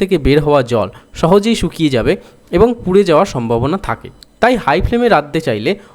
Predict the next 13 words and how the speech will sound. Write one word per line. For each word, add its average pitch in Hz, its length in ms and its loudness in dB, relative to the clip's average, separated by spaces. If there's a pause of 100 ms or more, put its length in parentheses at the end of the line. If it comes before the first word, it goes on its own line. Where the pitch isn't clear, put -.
(160)
অবশ্যই 240 400 2
ঢাকা 147 280 0
দেওয়ার 131 240 2
দরকার 104 340 -2
নেই, 208 160 2 (260)
আর 151 80 2 (100)
সঙ্গে 208 280 2 (420)
আলাদা 220 320 2
করে 170 140 4 (160)
গরম 165 260 4
জল 180 220 4
করে 117 140 -2
রাখবেন 90 300 -10